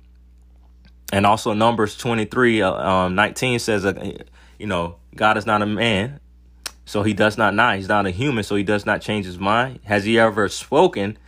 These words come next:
and failed to act? Has he ever promised and not carried it through? And answer is no. He is <laughs> like, he, he, you know, he always, uh, carried it out. He always, have you ever promised something to you?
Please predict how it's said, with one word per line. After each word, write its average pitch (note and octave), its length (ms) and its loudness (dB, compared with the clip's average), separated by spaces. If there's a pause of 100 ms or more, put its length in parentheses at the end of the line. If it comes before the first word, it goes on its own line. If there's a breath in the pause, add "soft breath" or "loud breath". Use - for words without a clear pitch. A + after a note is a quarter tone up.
(260 soft breath)
and F#2+ 140 -6
failed C3 340 2
to A#2+ 140 0
act? G2+ 260 0
Has G#2+ 360 2
he G#2+ 160 -2
ever F#2+ 240 -2
promised C3+ 640 0 (720 soft breath)
and F2+ 140 -2
not A2+ 260 2
carried A2 360 2
it - 220 -8
through? G2 360 0 (960)
And F2 220 -12
answer G#2+ 320 -4
is G#2+ 300 -6 (220)
no. E2 480 -4
He G2 240 0
is B2+ 200 2
<laughs> A2+ 100 4
like, E2+ 100 0
he, G2 240 -6 (500 soft breath)
he, G2+ 320 -2
you G2 80 -4
know, F2+ 140 -4
he G2 160 -4
always, A2 640 2
uh, F2 440 -2 (1200)
carried A2+ 320 4
it G2+ 80 0
out. G#2 360 2
He G#2 180 -2
always, G#2 580 0
have G#2 200 0
you A2+ 180 0
ever G#2 160 0
promised A#2+ 460 0
something B2 520 -4
to C3 120 -2
you? C3 400 4